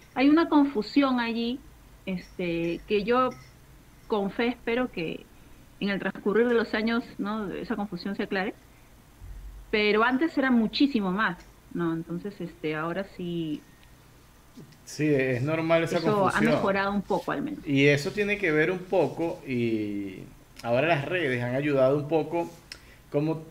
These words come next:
Speaker 2: eh, mu-, la difusión es buena, pero si haces una mala difusión te termina perjudicando. Y, y es un pequeño ejemplo. Eh, muchas veces, como el género es tan amplio, el, el género humorístico,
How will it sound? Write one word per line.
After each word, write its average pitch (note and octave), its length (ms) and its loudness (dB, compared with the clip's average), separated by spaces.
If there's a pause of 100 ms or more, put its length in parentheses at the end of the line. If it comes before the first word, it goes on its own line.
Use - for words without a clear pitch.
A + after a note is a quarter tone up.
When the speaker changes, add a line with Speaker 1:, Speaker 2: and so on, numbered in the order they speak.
(100)
Speaker 2:
eh, E3 340 -10
mu-, E3 180 -4
la E3+ 120 6
difusión E3+ 380 2
es G#3+ 80 0
buena, F3 380 6
pero D3+ 160 2
si C#3+ 280 2
haces C#3 300 2
una F3 140 -2
mala E3 240 2
difusión D3 440 -2
te D3 100 -4
termina B2+ 400 -2
perjudicando. A#2+ 640 0 (100)
Y, A#2 180 -2
y G#2+ 480 -6
es A2 60 -4
un C#3 160 -4
pequeño C3+ 320 -2
ejemplo. G#2 320 -4 (640)
Eh, B2 380 4
muchas D#3+ 340 0
veces, D3 640 2 (300)
como B2+ 260 2
el B2 80 4
género D#3+ 340 4
es D3+ 180 0
tan F3 180 2
amplio, C3 280 2
el, B2 80 2
el B2 300 2
género D#3 360 2
humorístico, D3+ 800 0